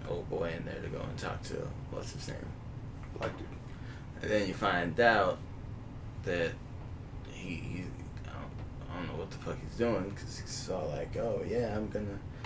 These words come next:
Speaker 1: fucking just, um, um, do my thing," you know?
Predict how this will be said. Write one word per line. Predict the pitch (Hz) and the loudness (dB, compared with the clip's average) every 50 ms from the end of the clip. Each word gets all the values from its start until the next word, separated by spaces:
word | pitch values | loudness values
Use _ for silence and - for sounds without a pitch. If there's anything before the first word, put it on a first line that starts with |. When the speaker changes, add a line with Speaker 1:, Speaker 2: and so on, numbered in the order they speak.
| - - - - - - | -6 -6 -6 -6 -4 -2
Speaker 1:
fucking | 110 107 - - 110 107 | 0 0 0 0 0 0
just, | 92 98 101 - - - - - | 0 0 -2 -2 -4 -4 -2 0
um, | 107 107 101 95 95 98 95 92 - - - - - - - - - - - - - - - - - - - - - - - - - - - - - - - - - - - - - - - - - - - - - - - - - - - - - | 0 2 2 0 -2 -4 -4 -4 -4 -4 -4 -6 -6 -6 -6 -8 -8 -8 -8 -6 -6 -6 -6 -6 -6 -6 -6 -6 -8 -8 -8 -6 -6 -6 -6 -6 -6 -6 -6 -6 -6 -6 -6 -6 -6 -6 -6 -6 -8 -8 -6 -6 -6 -6 -6 -8 -6 -6 -6 -6 -4
um, | - 95 87 78 - - - - - - - - - - - - - - - - - - - - - - - - - - - - - - - - - - - - - - - - - | -2 0 0 0 0 -2 -2 -4 -6 -6 -6 -6 -6 -6 -6 -6 -6 -6 -6 -6 -6 -6 -6 -6 -6 -6 -6 -6 -6 -6 -6 -6 -6 -6 -8 -8 -8 -8 -6 -6 -6 -6 -6 -6 -4
do | - 90 | -2 -2
my | 90 90 95 107 | 0 2 0 0
thing," | - - 90 - - - - | 0 0 -2 -2 -2 -4 -4
you | 85 85 | -4 -2
know? | 85 87 | -2 -2